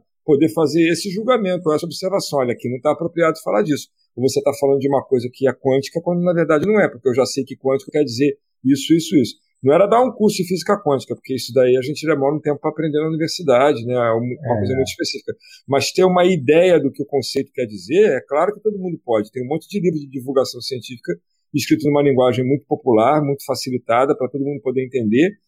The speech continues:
Speaker 1: que explica fenômenos da física quântica, do que a gente tá falando quando a gente tá falando de física quântica. E essa foi a ideia do episódio, pra que a gente possa, né, meio que terminar respondendo o que você me perguntou, pra que a gente possa acertar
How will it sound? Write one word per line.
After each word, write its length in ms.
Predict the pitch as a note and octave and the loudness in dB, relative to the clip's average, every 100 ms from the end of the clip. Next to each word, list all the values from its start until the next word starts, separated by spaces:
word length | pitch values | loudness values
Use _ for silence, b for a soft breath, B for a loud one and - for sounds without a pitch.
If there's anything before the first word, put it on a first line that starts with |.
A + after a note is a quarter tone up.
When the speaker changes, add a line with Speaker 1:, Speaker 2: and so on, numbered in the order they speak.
| _ - | _ 0
Speaker 1:
que 120 | E4 | 2
explica 500 | E4 - F#3 F3 G3 | 2 2 2 4 2
fenômenos 520 | - G3 D3+ D3+ C#3 | 2 2 4 2 2
da 120 | C3+ | -2
física 280 | - C3+ - D3+ | -2 -6 -8 -4
quântica, 300 | C#3 C#3+ C3+ | -2 -2 -4
do 80 | A#2+ | -4
que 100 | C3+ | -2
a 40 | |
gente 200 | B2+ C3 | -2 -6
tá 120 | - C#3 | -6 -4
falando 240 | C3 C3 C3 | -2 -4 -4
quando 140 | B2 | -8
a 20 | |
gente 140 | A#2 - | -8 -12
tá 80 | A#2+ | -14
falando 220 | B2 B2 | -12 -12
de 80 | A2+ | -14
física 260 | A#2+ - C#3 | -12 -6 -4
quântica. 240 | C3 C#3 C#3 _ _ _ D3+ | -4 -8 -12 _ _ _ 2
E 60 | |
essa 160 | D#3 - - | 2 0 2
foi 140 | F3 | 2
a 40 | |
ideia 220 | E3+ F3 E3 | 4 4 4
do 80 | |
episódio, 440 | G3 - B3+ D3 A#2+ | 2 0 2 2 2
pra 140 | B2+ | -4
que 80 | C3+ | -2
a 40 | A#2+ | -4
gente 200 | C3+ - | -6 -2
possa, 360 | C#3 C3 C3 A2 _ _ _ | -2 0 -4 -6 _ _ _
né, 340 | B2 C3 A#2+ G2 G2+ | -4 -2 -2 -6 -4
meio 200 | B2 B2 | -4 -4
que 100 | - | -4
terminar 400 | B2+ C3 B2 A#2+ | -2 0 0 0
respondendo 400 | A#2+ - A#2+ A#2+ | -2 -4 -6 -6
o 40 | |
que 40 | - | -8
você 80 | |
me 60 | A#2+ | -8
perguntou, 360 | A#2 A#2 G#2+ C3+ | -8 -8 -6 -6
pra 80 | D#3 | -2
que 80 | |
a 40 | F3 | -2
gente 160 | - | -2
possa 400 | - D#3+ - F#3 - b b | 0 0 2 -2 -2 b b
acertar 840 | D3+ E3+ - G3 - D#3+ D#3 G3 | 2 2 2 -2 0 2 4 2